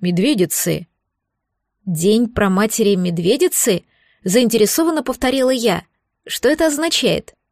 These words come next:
«Есть поверье, что в этот день любой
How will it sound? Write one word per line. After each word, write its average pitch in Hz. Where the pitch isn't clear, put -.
«Есть 185
поверье, 190
что -
в 185
этот 196
день 214
любой 196